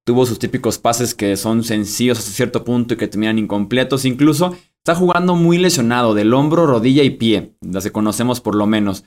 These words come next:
Este, mm, por ahí también la pareja de Mayfield salió a decir que más jugadores deberían entregarse como él jugando lesionado. Entonces está un poquito caliente la cosa en Cleveland, pero sí este equipo, los Browns, que no convence mucho y que ahora va en contra de Baltimore en un partido que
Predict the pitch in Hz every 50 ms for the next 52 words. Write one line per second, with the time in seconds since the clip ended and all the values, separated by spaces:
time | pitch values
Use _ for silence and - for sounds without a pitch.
0 | _ _ _ _ _ _ - 101 104 104 104 98 - - - _ - 107 104 101
1 | 101 104 104 104 104 104 104 - - - - _ - - 104 - - 113 113 117
2 | 113 117 120 117 117 117 117 117 113 - 107 107 110 110 - 123 113 110 110 123
3 | 147 160 156 202 196 180 - 120 107 110 110 113 110 110 - 110 107 - - 110
4 | 107 107 107 104 - 113 104 104 110 104 101 98 95 101 104 107 104 - - -
5 | _ _ _ _ - 131 139 139 139 135 127 120 127 127 135 139 135 143 135 131
6 | 120 117 113 113 113 117 123 123 127 127 123 120 117 110 104 - - 113 110 113
7 | 113 117 117 117 117 113 110 127 127 147 165 170 175 175 165 160 170 165 160 165
8 | 185 165 - - 185 185 185 185 - 185 175 - - 202 202 196 190 170 147 135
9 | 123 110 - - - - - _ _ _ - 117 120 127 131 131 131 127 113 117
10 | 107 107 104 131 127 131 135 127 117 123 131 139 147 156 170 180 180 - - -
11 | _ 107 107 104 104 101 101 101 101 101 101 101 101 98 98 113 107 107 - -
12 | 110 - 110 98 - 113 110 104 98 90 104 104 107 107 - - 98 101 101 104
13 | 101 - 101 98 98 98 101 101 98 - - 107 98 95 101 110 123 131 143 143
14 | 139 - 170 165 - 113 104 104 107 107 104 104 104 107 107 104 - 101 104 107
15 | 107 107 113 110 104 98 95 98 107 113 117 120 135 131 131 135 127 110 107 107
16 | 107 104 110 107 - - 107 107 110 110 110 - 113 120 127 127